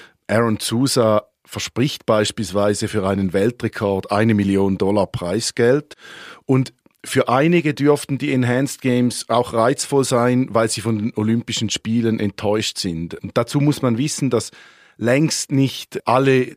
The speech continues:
Teilnehmenden von Olympischen Spielen Multimillionäre sind. Das gibt es viele Leute, die, äh, nicht wahnsinnig viel Geld verdienen mit ihrem Sport. Und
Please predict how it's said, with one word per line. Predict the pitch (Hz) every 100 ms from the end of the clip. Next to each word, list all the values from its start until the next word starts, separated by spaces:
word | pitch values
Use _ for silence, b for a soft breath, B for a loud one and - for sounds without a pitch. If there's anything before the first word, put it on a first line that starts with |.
| _
Teilnehmenden | 123 120 135 131 127 117 117 110
von | 117
Olympischen | 107 107 120 - 110
Spielen | - - 113 107
Multimillionäre | 101 123 - 147 139 139 131 131 135 135
sind. | - 135 160 -
Das | 107 -
gibt | 117 -
es | -
viele | - 123 151
Leute, | 135 120 139 - 127
die, | 113 110
äh, | 101 98 95 B B B B B B B _
nicht | 92 104 139 -
wahnsinnig | 127 127 135 131 120
viel | - 123 113
Geld | 110 117 -
verdienen | 131 127 123 123 117
mit | - 104
ihrem | 107 95
Sport. | 95 - 95 87 135 - - - b b b -
Und | 117 110 - -